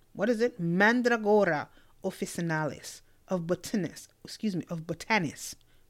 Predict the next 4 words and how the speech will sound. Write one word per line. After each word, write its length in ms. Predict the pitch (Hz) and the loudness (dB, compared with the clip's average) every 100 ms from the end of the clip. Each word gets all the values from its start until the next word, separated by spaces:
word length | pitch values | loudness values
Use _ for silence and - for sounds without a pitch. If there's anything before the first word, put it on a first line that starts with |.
| _ - | _ -12
Okay. 480 | 160 - 101 - - - - - - _ _ _ _ _ _ _ _ _ | -12 -6 -6 -6 -16 -20 -20 -20 -20 _ _ _ _ _ _ _ _ _
A 80 | 214 | 4
near 460 | 202 226 285 330 285 | 8 8 8 6 6
relative 720 | 269 294 302 226 165 170 | 8 10 10 6 4 2